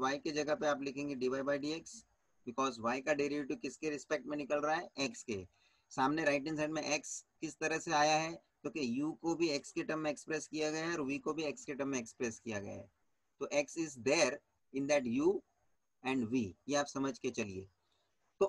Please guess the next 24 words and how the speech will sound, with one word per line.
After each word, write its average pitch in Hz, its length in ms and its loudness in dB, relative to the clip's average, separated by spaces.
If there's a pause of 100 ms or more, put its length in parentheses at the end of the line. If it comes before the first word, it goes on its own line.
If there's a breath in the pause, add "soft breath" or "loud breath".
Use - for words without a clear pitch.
(160)
अब 202 180 8
right 165 300 4
hand 202 160 2
side 185 160 0
में 180 100 -2
जब 175 120 0
आप 170 140 -2
derivative 165 400 2
लेंगे 151 460 2 (360)
तो 151 60 -6 (140)
u 160 200 0
का 180 220 6
भी 175 140 4
derivative 170 440 2
निकलेगा 175 440 2
और 196 160 4
v 175 120 4
का 160 80 0
भी 143 100 0
derivative 110 300 0
निकलेगा, 98 320 -10
बीच 156 240 -2
में 180 120 -2
plus 160 260 0